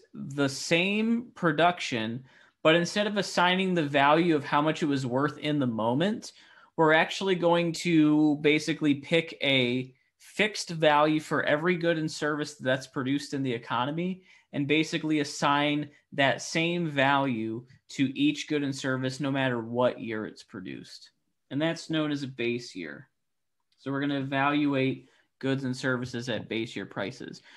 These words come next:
When you hear about nominal, so nominal wages, nominal prices, nominal G D P, nominal interest rates, nominal is just whatever you see.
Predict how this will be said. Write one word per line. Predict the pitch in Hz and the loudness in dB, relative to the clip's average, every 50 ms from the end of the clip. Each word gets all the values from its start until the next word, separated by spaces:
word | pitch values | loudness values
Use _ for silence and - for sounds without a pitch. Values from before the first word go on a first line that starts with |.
| - _ | -20 _
When | - 147 147 | -4 0 2
you | 156 156 165 | 2 2 2
hear | 165 190 196 208 | 2 2 2 2
about | 214 202 202 196 165 - 120 | 2 4 2 2 2 0 0
nominal, | 139 135 131 127 131 143 160 160 165 170 175 180 185 180 - _ _ _ _ _ _ | 2 4 4 4 4 2 2 0 0 0 0 -2 -4 -6 -10 _ _ _ _ _ _
so | - - 139 135 | -8 -4 -2 0
nominal | 131 131 127 131 135 139 143 147 147 135 123 123 | 2 2 4 4 4 4 4 2 0 0 0 0
wages, | 120 120 120 127 131 135 135 139 143 143 143 143 139 135 - - - | 0 2 2 2 0 0 0 0 2 2 2 0 -2 -4 -6 -10 -10
nominal | - 123 123 120 123 123 127 127 127 127 123 123 120 120 120 120 120 - | -6 -2 0 2 2 2 0 0 -2 -2 -2 -2 -2 -4 -4 -6 -8 -12
prices, | - - 120 113 117 127 - - 117 110 110 110 113 127 139 | -8 -6 -4 -4 -4 -6 -8 -8 -8 -6 -6 -6 -6 -6 -4
nominal | 127 113 113 117 117 120 120 | -2 -2 -2 -2 -4 -6 -8
G | 120 127 110 107 110 | -8 -6 -6 -6 -6
D | 107 101 | -6 -8
P, | - - - 117 113 110 110 127 - _ _ _ _ _ _ _ _ _ _ _ _ _ _ _ _ _ _ _ _ _ _ _ _ _ _ _ _ - | -8 -8 -8 -6 -6 -6 -8 -10 -14 _ _ _ _ _ _ _ _ _ _ _ _ _ _ _ _ _ _ _ _ _ _ _ _ _ _ _ _ -2
nominal | 156 139 131 135 135 127 127 123 - | 2 2 4 4 4 2 0 -2 -2
interest | - 131 135 131 139 139 135 - - | -2 -2 -2 -2 -2 -4 -6 -6 -2
rates, | 131 131 123 127 127 - - - _ _ _ _ _ _ - | 0 0 0 0 -2 -6 -12 -20 _ _ _ _ _ _ -2
nominal | 147 147 151 170 196 202 208 202 196 | 2 4 4 4 4 2 2 2 2
is | 185 175 160 | 0 0 0
just | 160 170 165 - 160 | 0 -2 -2 -4 -4
whatever | 147 147 143 147 143 139 139 143 151 143 | -2 0 2 2 4 2 0 0 -2 -2
you | 135 131 123 | 0 -2 -2
see. | 123 - - - 85 71 - 180 - | -4 -6 -10 -12 -12 -10 -12 -14 -16